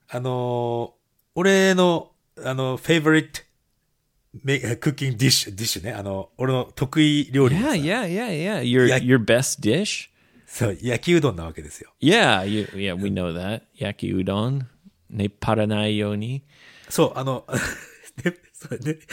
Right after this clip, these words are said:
Speaker 1: 焼きうどんがフライパンに熱っ張らないようにね。熱っ張るっていうのは東北弁でくっつくなんですけど。
Speaker 2: Yeah.
Speaker 1: ね。熱っ張らないようにするためには一回ね、えー、フライパンを、な-、オイルも何も入れないで、一回ね、火でずっと強く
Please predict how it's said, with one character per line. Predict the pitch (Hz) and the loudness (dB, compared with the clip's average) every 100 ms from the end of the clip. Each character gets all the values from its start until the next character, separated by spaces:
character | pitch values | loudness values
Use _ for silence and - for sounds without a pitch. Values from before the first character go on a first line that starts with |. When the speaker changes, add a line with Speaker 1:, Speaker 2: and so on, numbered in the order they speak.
| - - | -8 0
Speaker 1:
焼 | 156 196 | 0 2
き | |
う | 262 | 4
ど | 226 | 4
ん | 123 | 2
が | 120 | -4
フ | 156 | 2
ラ | 175 | 2
イ | |
パ | 185 180 | 4 0
ン | |
に | 175 | 0
熱 | 131 143 - | 2 2 4
っ | |
張 | 180 | 4
ら | 202 | 6
な | 196 | 6
い | 147 | 6
よ | 92 | 2
う | |
に | 76 | -6
ね。 | 127 - - | -14 -16 -4
熱 | 147 151 | 0 2
っ | |
張 | 185 | 4
る | 165 | 4
っ | |
て | - 98 | 2 -6
い | |
う | |
の | 87 | -8
は | 90 - | -12 -6
東 | 127 120 | -2 -2
北 | 113 | 0
弁 | 110 101 | -2 -2
で | 95 82 - | -6 -8 -14
く | - | -8
っ | 127 | -6
つ | - | -6
く | 104 | -8
な | 80 | -10
ん | |
で | - | -16
す | - | -18
け | |
ど。 | 71 - - - - - | -18 -20 -18 -18 -14 -4
Speaker 2:
Yeah. | |
Speaker 1:
ね。 | 175 - - - - - | -4 -4 -14 -20 -20 -12
熱 | 131 175 | -4 -4
っ | - | -2
張 | 220 | 0
ら | 233 | 2
な | 240 | 2
い | 226 | 0
よ | |
う | 156 | 0
に | |
す | - | -2
る | 135 | -6
た | 135 | -4
め | 120 | -6
に | 104 | -6
は | |
一 | 104 131 | -10 -12
回 | - 190 | -8 -4
ね、 | 185 160 - _ _ _ - | -2 -2 -4 _ _ _ -14
え | 107 98 95 90 - _ | -10 -8 -8 -12 -16 _
ー、 | - | -10
フ | 170 | -4
ラ | 185 | -4
イ | 190 | -4
パ | 175 | -4
ン | 170 165 | -4 0
を、 | 190 - - _ | 2 2 -2 _
な-、 | - 160 156 | -6 -6 -6
オ | 143 185 | -4 0
イ | |
ル | 165 | -2
も | 95 | -4
何 | 104 | -8
も | 113 113 | -6 -8
入 | 107 | -6
れ | 117 | -6
な | 117 | -4
い | 95 | -2
で、 | 143 107 - - - _ _ | 0 0 -2 -20 -20 _ _
一 | 135 _ | -20 _
回 | - 175 | -8 -4
ね、 | 156 | -4
火 | 82 - 185 | -6 -8 -6
で | 131 | -6
ず | 85 101 185 | -6 -10 -10
っ | 165 | -12
と | 135 | -10
強 | - 175 170 | -4 -2 -2
く | - - | -4 -16